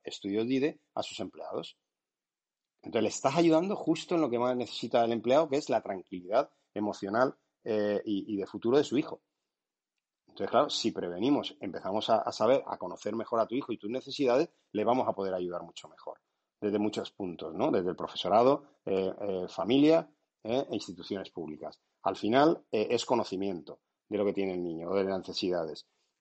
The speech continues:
Con dide Familia podemos hacerlo. Cualquier madre,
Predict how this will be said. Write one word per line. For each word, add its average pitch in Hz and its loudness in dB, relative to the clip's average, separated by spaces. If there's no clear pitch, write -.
Con 95 -4
dide 131 4
Familia 143 2
podemos 107 2
hacerlo. - -4
Cualquier 110 4
madre, 107 2